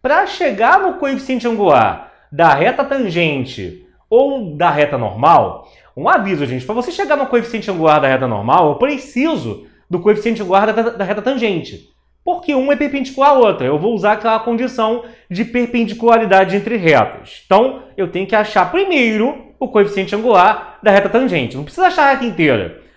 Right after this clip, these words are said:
porque só importa aqui qual é o coeficiente angular, não importa qual é a equação da reta normal, eu só preciso do M, aquele cara na frente do X, eu só preciso desse M.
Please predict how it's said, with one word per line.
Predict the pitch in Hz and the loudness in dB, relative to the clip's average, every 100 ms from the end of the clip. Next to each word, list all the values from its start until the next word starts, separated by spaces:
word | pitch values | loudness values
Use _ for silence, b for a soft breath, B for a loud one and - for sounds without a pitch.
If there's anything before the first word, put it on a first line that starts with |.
| b | b
porque | - | -14
só | 165 269 | 2 2
importa | 320 254 220 - | 2 4 4 2
aqui | - - 247 | -4 -2 -4
qual | - 220 | 2 2
é | |
o | 226 | 4
coeficiente | 226 233 - 226 233 | 0 -2 -4 -4 -2
angular, | 262 269 170 - - - - | 2 4 4 2 -10 -20 -4
não | 196 | -2
importa | 254 - 226 277 254 | 0 0 2 2 0
qual | 247 233 196 | -2 2 2
é | 208 226 - - _ _ | 2 0 -4 -20 _ _
a | 202 214 | 0 2
equação | 233 233 220 - - 233 | 2 2 0 0 -2 0
da | 226 | 2
reta | 180 170 170 | 2 0 0
normal, | 156 135 123 98 82 - _ | -2 0 2 0 -2 -16 _
eu | 135 | -14
só | 127 143 | -12 -8
preciso | 160 151 - 226 220 | -6 -8 -6 -6 -2
do | 285 254 | 0 2
M, | 190 170 151 117 90 - b b | 2 0 -2 -4 -6 -12 b b
aquele | 107 151 147 | -8 -4 -4
cara | 135 180 214 | 0 0 2
na | 202 | -2
frente | 214 185 | -6 -10
do | 226 | -10
X, | - 170 107 - - - b b | -8 -8 -8 -14 -18 -20 b b
eu | 107 | -8
só | 127 | -8
preciso | 113 123 113 208 208 | -6 -8 -6 -6 -4
desse | 196 214 220 | -4 -2 -2
M. | 135 90 76 | -4 -6 -12